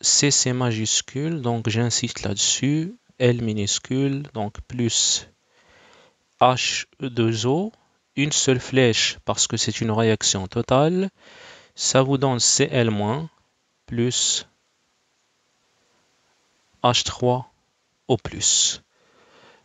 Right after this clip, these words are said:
Donc, euh, l'acide chlorhydrique aussi, c'est un acide fort. On a un autre.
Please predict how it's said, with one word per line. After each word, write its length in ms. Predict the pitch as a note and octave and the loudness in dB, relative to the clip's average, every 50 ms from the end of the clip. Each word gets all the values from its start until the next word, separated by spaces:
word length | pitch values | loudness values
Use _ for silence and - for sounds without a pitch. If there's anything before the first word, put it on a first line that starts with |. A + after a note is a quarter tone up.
| _ - | _ -4
Donc, 400 | A#2+ A#2+ A#2+ B2 B2 - - - | 0 2 2 2 2 -2 -2 2
euh, 480 | B2 A#2 A2+ A2 A2 A2 A2 G#2+ A2 | 4 4 4 4 4 4 2 2 2
l'acide 680 | A2+ B2 B2 - - - - C#3+ C3+ A#2+ A#2 A2+ A2 G#2+ | 2 2 2 2 2 2 2 0 0 2 2 2 2 2
chlorhydrique 580 | - - B2+ A2 G#2+ A2+ A2 A2+ A2 A#2 - - | 2 0 0 2 2 0 0 0 -2 -2 -2 -4
aussi, 260 | A2+ - - - B2 | -2 -2 -2 0 0
c'est 600 | A2+ - - A2+ A2+ B2 C3 - A#2+ - _ - | 0 0 2 2 0 0 0 -4 -8 -8 _ -2
un 160 | A#2+ A#2 A2+ | 0 0 2
acide 720 | A2 A2 - - - - B2 B2 C3 B2+ B2 C3 C3 A#2+ - - _ _ _ | 2 2 2 2 2 2 2 0 0 0 -2 -2 -2 -2 -6 -12 _ _ _
fort. 600 | - - - A#2+ A2 F#2 F2 E2 E2+ - - - _ _ _ _ _ - - - - _ _ _ _ _ _ _ _ | -20 -2 2 2 4 4 2 -2 -6 -12 -18 -20 _ _ _ _ _ -20 -20 -20 -20 _ _ _ _ _ _ _ _
On 240 | - C3+ D3+ D#3+ F#3+ | 4 4 4 4 4
a 160 | G#3 G#3 F#3+ - - | 4 4 2 2 0
un 220 | D3+ C#3 B2+ B2 | 0 0 2 0
autre. 460 | B2 F3+ G3 - - - - - G#3+ | -2 -2 -4 -6 -8 -6 -4 -4 -6